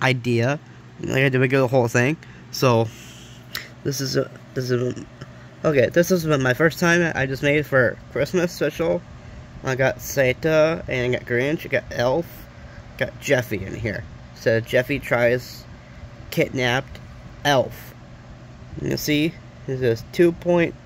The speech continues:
three K views. This is awesome. And now, it says Jeffy gets famous.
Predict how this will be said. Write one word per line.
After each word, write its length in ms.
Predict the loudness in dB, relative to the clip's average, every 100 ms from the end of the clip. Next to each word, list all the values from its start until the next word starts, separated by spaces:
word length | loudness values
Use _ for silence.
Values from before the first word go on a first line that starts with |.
| -10
three 220 | -2 -2 0
K 240 | 2 2
views. 340 | 2 -2 -2 -10 -20 -20 -20 -18
This 140 | -8 -4
is 160 | 4
awesome. 500 | 6 6 4 2 0 -4 -18 -20 -20 -20 -20 -20 -20 -20 -20 -20 -20 -20 -20 -20 -20 -20 -20 -20 -8
And 300 | -4 0 2
now, 540 | 4 6 4 2 0 -2 -12 -20 -20 -20 -20 -20 -20 -20 -20 -20 -20 -20 -20 -10
it 200 | -4 -2
says 480 | -4 0 2 2 -2
Jeffy 460 | 0 2 4 2 0
gets 360 | -4 -6 -10
famous. 720 | 0 2 4 2 0 -2 -10